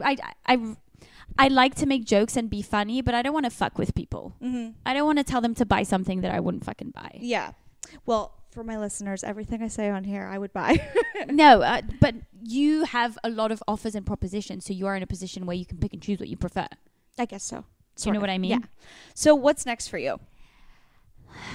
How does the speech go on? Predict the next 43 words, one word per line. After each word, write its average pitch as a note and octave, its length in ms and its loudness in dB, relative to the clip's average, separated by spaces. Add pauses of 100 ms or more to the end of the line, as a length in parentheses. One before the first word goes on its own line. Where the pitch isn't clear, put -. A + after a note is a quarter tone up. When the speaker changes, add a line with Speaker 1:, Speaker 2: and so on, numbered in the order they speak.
(420)
Speaker 1:
I B3+ 100 0
really C4 260 0
want C#4 180 0
my B3 140 -2
podcast C4+ 600 -8
to E4 60 -10
become F4 360 -6
a F#4 80 -2
thing F#4 360 -4
because D4 220 0
I B3 120 0
feel B3+ 160 -4
like B3+ 120 -4
I've A#3 140 -2
Speaker 2:
I - 20 -2
Speaker 1:
really A3 140 2
Speaker 2:
feel A#4 80 4
like D5+ 160 0
it's - 160 -4
doing F4+ 240 2
really G3+ 160 0
well. C#4 400 0 (120)
Speaker 1:
It's D#4 200 0
been F4 180 -2
doing E4 300 4
Speaker 2:
You've C4 100 4
had C#4 80 4
Speaker 1:
better. D4 200 4
Speaker 2:
big C4 80 -4
guests G#3+ 300 -2
on A3 280 -2
and D4 80 -2
Speaker 1:
Yeah, D#4 260 -2
I've B3+ 80 -6
had B3+ 180 -8
big B3 200 -6
guests A3+ 340 -4
and C4 100 -4
I C4+ 60 -2
really D4 240 -4
feel D4 160 -6
like B3+ 140 -4
I've A#3 160 -8